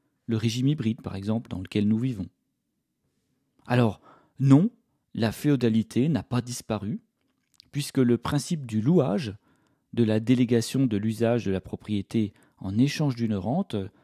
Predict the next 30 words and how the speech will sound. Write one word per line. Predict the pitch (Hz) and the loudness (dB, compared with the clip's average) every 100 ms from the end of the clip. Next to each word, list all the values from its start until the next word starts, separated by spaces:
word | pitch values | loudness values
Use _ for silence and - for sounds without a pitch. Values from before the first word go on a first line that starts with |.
| _ _ - | _ _ -4
la | 113 | -2
définit | 113 131 - 131 190 | 0 -2 0 2 2
et | - 123 | 2 0
correspond | 131 139 - 180 185 - _ _ - | 0 -2 -2 -2 -2 -4 _ _ -8
au | - | -8
principe | - 175 185 - | -4 -4 -4 -8
fondateur | - 208 123 117 220 233 175 | -2 -2 0 2 4 4 2
de | 117 | 0
la | 110 | 0
propriété | - 131 - 120 127 | 0 -6 -2 -2 2
lucrative. | 123 113 107 - 104 90 - - _ _ _ _ _ _ _ _ _ _ _ | 0 0 -4 -4 -6 -6 -10 -18 _ _ _ _ _ _ _ _ _ _ _
Bien | - 101 | -10 -10
sûr, | 98 - 190 147 - _ _ _ _ | -8 0 2 2 0 _ _ _ _
sa | - - | -12 -10
forme | 98 110 104 | -4 -2 0
a | 101 | 0
évolué, | 101 107 131 165 170 - _ _ _ _ _ | 0 0 0 2 0 -4 _ _ _ _ _
et | - | -2
on | 160 | 0
ne | 165 | -2
saurait | - 165 175 | -2 0 0
comparer | 151 117 113 123 127 | 0 -2 0 0 0
directement | 110 104 - 127 139 | 0 -2 0 2 2
le | 113 107 | 2 0
vol | 117 127 | 2 2
d'un | 104 98 | 2 -2
seigneur | 95 107 107 113 101 | -4 -2 0 2 0
du | 107 | 0
Moyen | 104 98 131 | 0 2 2
Âge | 156 147 113 | 2 0 -2